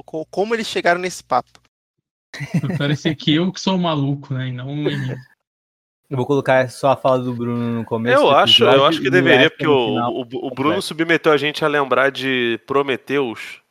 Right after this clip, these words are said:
Speaker 4: Eu acho realmente que qualquer castigo que vier daqui é super justo.
Speaker 1: Cara, você fez a gente
Speaker 2: Olha.
Speaker 1: lembrar do macaco do latino.
Speaker 4: Ah, cara, o macaco do latino é uma trivia legal, né, cara? Prometheus é que não é, né?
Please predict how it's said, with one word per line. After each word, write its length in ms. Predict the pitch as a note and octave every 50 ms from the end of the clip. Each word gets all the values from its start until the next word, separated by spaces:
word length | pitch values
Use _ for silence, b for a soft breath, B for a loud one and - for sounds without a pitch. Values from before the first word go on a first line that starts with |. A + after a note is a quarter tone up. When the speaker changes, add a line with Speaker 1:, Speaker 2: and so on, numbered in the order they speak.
| _ _ _
Speaker 4:
Eu 100 | - A2+
acho 200 | A#2 B2 - -
realmente 280 | B2+ A#2 A#2 A#2+ -
que 140 | - - B2
qualquer 520 | - - B2 A2+ - - B2 C3 - A2
castigo 380 | - - C#3 B2 - - C3 -
que 140 | - - A#2+
vier 300 | A#2 A#2 A#2+ A2+ A2+ A#2
daqui 720 | A#2 A2+ A2 - - A2+ G#2+ A2 A2+ A#2+ B2 C3 C3 C3 - - - -
é 160 | A2+ A2+ A2
super 300 | - - - - D#3 C#3
justo. 320 | G#2+ G2 F2 - - _ _ _ _ _ _ _ _
Speaker 1:
Cara, 160 | B3+ C#4 B3
você 260 | F3 - G#3 F#3 F3 E3+
fez 220 | - - G3 G3
a 40 | F#3+
gente 160 | F3+ C#3+ C3+
Speaker 2:
Olha. 80 | C#3+ C#3+ - - D3
Speaker 1:
lembrar 220 | C#3+ E3 F3 F3+
do 160 | E3+ F#3 F#3
macaco 540 | F#3+ F#3 F3 D#3 - - F#3+ G3+ - - G#3
do 160 | G3 G3 G3
latino. 580 | G3 F3+ D#3 - - - - F#3+ F#3 D#3 B2+ A2 B B B B B -
Speaker 4:
Ah, 160 | D#4 C4+ F3+
cara, 320 | - - F3 D#3 D#3 F3+
o 40 | F#3+
macaco 360 | A3+ A3+ - A3+ G#3+ - B3
do 60 | A#3+
latino 340 | A#3+ A#3 G#3+ - - G#3+ A#3
é 40 | B3
uma 140 | B3 A#3 A#3
trivia 320 | - - A#3 A#3 G3+ A3 A3+
legal, 400 | A#3 A3+ F#3 F#3+ G3 G3 G3 G3
né, 120 | G3+ G3
cara? 340 | G3 - E3 C#3 C3+ C#3 C3+
Prometheus 720 | - - F3 G3 G3+ G3+ G3+ F#3 F#3+ - F#3 F#3 G#3 G3+
é 80 | A#3 A3+
que 160 | - A#3+ A#3+
não 160 | B3 C#4 B3
é, 160 | G#3 F#3 F#3
né? 220 | F#3 F#3 F3+ E3